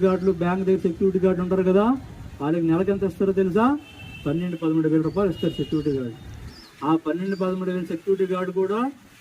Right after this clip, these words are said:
నేను యాంటీసిడెంట్ రాసి ఆడికి ఎటువంటి కేసులు లేవు నేను సంతకం పెడితేనే వాళ్ళకి జాబ్ ఇస్తారు. Overall all ఇండియాలో ఎక్కడున్నా సరే ఇప్పుడు కే-, కేసు బయటకు వచ్చేస్తాయి, అంతా ఆన్‌లైన్, ఈ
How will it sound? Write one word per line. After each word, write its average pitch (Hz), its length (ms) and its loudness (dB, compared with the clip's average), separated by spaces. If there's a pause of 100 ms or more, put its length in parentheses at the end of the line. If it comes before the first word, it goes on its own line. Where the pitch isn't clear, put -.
(140)
నేను 196 200 -2 (120)
యాంటీసిడెంట్ 185 600 -2
రాసి 185 340 -4 (100)
ఆడికి 165 200 -4
ఎటువంటి 185 360 -8
కేసులు 185 380 -2
లేవు 185 200 -4
నేను 170 240 -4
సంతకం 165 340 -8
పెడితేనే 185 400 -4 (520)
వాళ్ళకి 156 260 0
జాబ్ 147 240 -6
ఇస్తారు. - 300 -10 (1700)
Overall 214 400 4 (100)
all 185 220 4
ఇండియాలో 220 340 2 (140)
ఎక్కడున్నా 208 360 0
సరే 226 200 0
ఇప్పుడు 185 200 0
కే-, 180 220 0
కేసు 170 220 0
బయటకు 156 180 0
వచ్చేస్తాయి, 127 360 -8 (380)
అంతా 175 200 2 (120)
ఆన్‌లైన్, 147 320 2 (840)
ఈ 170 40 8